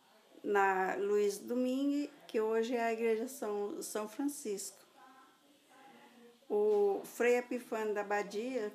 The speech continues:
era quem comandava lá. E as professoras,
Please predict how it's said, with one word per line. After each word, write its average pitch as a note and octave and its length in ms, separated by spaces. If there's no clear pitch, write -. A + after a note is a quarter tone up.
era G3 260
quem A3 640
comandava G#3+ 680
lá. G3 240
E G3 120
as A3 180
professoras, A#3 920